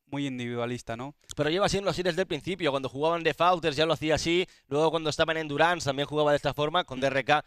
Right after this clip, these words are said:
Speaker 2: bueno, que era muy reciente también, eh, ha jugado de la misma forma. Es un jugador que no parece que tenga ganas de cambiar.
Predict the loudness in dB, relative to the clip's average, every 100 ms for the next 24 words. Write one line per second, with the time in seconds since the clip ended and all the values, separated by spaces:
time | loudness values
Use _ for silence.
0 | _ -6 -2 -2 -2 -4 -4 -4 -4 -4
1 | -2 -2 -2 -8 _ _ -2 0 0 2
2 | 2 2 0 0 2 0 0 -2 -2 -2
3 | 0 -2 -4 -16 -14 -2 2 2 2 0
4 | 2 2 2 -2 0 2 2 2 0 -2
5 | 2 4 2